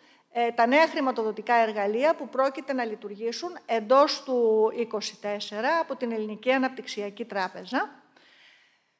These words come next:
Και στη συνέχεια ο κύριος, ο συνάδελφος, ε, θα σας μιλήσει για την καινοτομία. Ε, το τεπίχ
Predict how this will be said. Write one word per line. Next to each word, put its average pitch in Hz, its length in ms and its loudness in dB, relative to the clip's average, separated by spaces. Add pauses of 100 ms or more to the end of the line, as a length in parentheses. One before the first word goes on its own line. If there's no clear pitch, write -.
(380)
Και 294 120 2
στη 285 140 -4
συνέχεια 294 760 6
ο 269 40 8
κύριος, 285 560 0
ο 240 140 -4
συνάδελφος, 262 840 2
ε, 214 440 4 (1400)
θα 220 80 -6
σας 208 220 -4
μιλήσει 233 400 0
για 233 140 2
την 220 100 -8
καινοτομία. 202 680 0 (840)
Ε, 220 640 2 (420)
το 240 240 8
τεπίχ 254 360 4